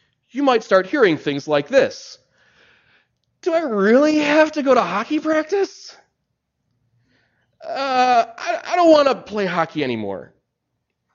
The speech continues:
Hockey is no fun." Now, I'm sure this has never happened in a family here. But if it did, it's not hard to put two and two together.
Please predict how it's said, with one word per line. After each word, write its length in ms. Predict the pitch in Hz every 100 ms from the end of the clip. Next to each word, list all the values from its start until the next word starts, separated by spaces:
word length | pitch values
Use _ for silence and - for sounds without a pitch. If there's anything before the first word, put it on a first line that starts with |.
| _ _ _ _ _
Hockey 400 | - - 311 330
is 140 | 254 175
no 240 | 214 320
fun." 560 | 240 185 233 190 117 85 _ _ _ _ _ _ _ _ _ _ _ _ _ _ _ _ _ _ _ _ _ _ _ _
Now, 200 | - 202
I'm 100 | 208
sure 160 | 202 294
this 80 | 247
has 80 | 214
never 200 | 214 190
happened 300 | 180 170 143
in 60 |
a 40 | 123
family 300 | 131 113 98
here. 320 | 160 107 - _ _ _ _ _ - _ _ _ _ _ _ _ _ _ _ _ _
But 320 | 147 202 -
if 240 | 320 370 370
it 240 | 220 117
did, 500 | 120 95 87 139 226 _ _ _ _ _
it's 220 | 240 262
not 200 | 285 285
hard 360 | 220 269 285 220
to 60 | 175
put 260 | 180 170
two 260 | - 170 143
and 100 | 143
two 200 | - 117
together. 600 | 131 196 254 175 98 -